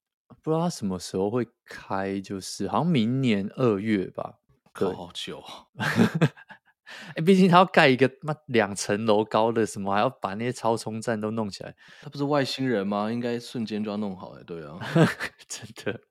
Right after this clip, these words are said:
Speaker 1: 不知道啊，不是很确定确切的开幕的时间，但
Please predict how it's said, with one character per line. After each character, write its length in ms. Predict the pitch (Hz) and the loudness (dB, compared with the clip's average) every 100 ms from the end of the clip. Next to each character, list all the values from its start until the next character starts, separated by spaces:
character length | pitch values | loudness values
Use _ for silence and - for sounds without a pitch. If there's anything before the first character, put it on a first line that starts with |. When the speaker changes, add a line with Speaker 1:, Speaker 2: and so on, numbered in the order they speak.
| _ _ _ _ - 208 214 196 - | _ _ _ _ -20 -16 -16 -18 -16
Speaker 1:
不 80 | - | -6
知 100 | 151 | 2
道 100 | 147 | 4
啊， 120 | 107 | 4
不 140 | 98 120 | 2 -2
是 120 | 160 | -2
很 120 | 110 | -2
确 260 | 92 - 123 | -2 0 0
定 220 | 127 110 | 0 -4
确 380 | - - 139 110 | -6 -2 -2 -2
切 300 | - 127 98 | -2 0 2
的 200 | 92 92 | 0 -4
开 340 | - - 104 107 | -8 -4 -2 0
幕 260 | 117 95 | -2 -2
的 80 | 92 | -4
时 320 | - - - | -10 -12 -14
间， 240 | - 87 104 | -10 -10 -2
但 240 | 113 113 | 0 0